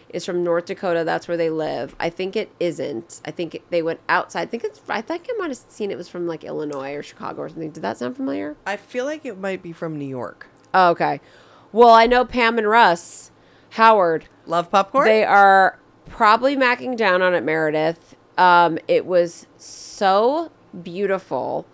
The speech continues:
Speaker 2: Yeah,
Speaker 1: Um,
Speaker 2: gorgeous.
Speaker 1: but I am wondering, though,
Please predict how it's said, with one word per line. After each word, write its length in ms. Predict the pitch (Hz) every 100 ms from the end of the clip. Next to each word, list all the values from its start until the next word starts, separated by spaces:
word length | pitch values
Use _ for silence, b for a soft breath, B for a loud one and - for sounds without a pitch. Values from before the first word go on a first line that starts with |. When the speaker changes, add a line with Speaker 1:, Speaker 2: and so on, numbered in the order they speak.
| _ 135
Speaker 2:
Yeah, 260 | 143 127 156
Speaker 1:
Um, 340 | 185 185 180
Speaker 2:
gorgeous. 560 | 175 175 147 139 - _ -
Speaker 1:
but 180 | 196 247
I 100 | 247
am 200 | 269 392
wondering, 640 | 392 330 302 269 262 254 -
though, 720 | 202 226 220 220 220 214